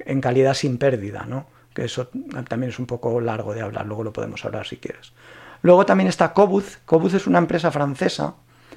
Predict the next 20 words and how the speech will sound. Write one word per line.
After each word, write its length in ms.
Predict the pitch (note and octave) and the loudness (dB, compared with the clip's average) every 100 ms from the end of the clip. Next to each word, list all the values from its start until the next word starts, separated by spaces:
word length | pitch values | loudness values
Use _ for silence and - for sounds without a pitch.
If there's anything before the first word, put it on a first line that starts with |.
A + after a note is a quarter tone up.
| - _ - | -20 _ 4
que 180 | F3 | 6
tiene 280 | F#3 - E3 | 6 4 6
un 120 | E3 | 8
catálogo 540 | D#3+ D#3 E3 D#3+ C#3 C3 | 6 4 4 4 2 -2
muy, 500 | C3 D3 D#3 D#3+ F3 | 0 2 4 4 2
muy 320 | F3 C#3+ D#3 | 0 4 4
bueno 380 | C#3+ E3 D#3 C3+ | 8 6 6 2
de 100 | C3+ | 0
música 340 | C#3 D#3 D3 | 0 0 0
clásica 380 | C3 D3 C#3+ C#3 | 2 0 2 0
y 60 | B2 | 2
de 120 | A#2 | 4
jazz, 300 | C#3+ D#3+ - _ - - - - | 2 2 -6 _ -20 -20 -20 2
y 80 | D#3 | 6
además 520 | D3+ D#3 F3 - - _ - - _ | 8 6 4 2 -10 _ -20 -20 _
tiene, 440 | - F3 F#3 F#3 - - - - _ _ | 4 6 8 6 4 -4 -20 -20 _ _
tiene 200 | E3+ F3+ | 2 4
una 180 | F#3+ F3+ | 6 6
serie 340 | F#3 F3+ E3+ | 6 8 8
de, 560 | D#3+ D#3 D3+ D3 C#3+ | 10 10 10 8 4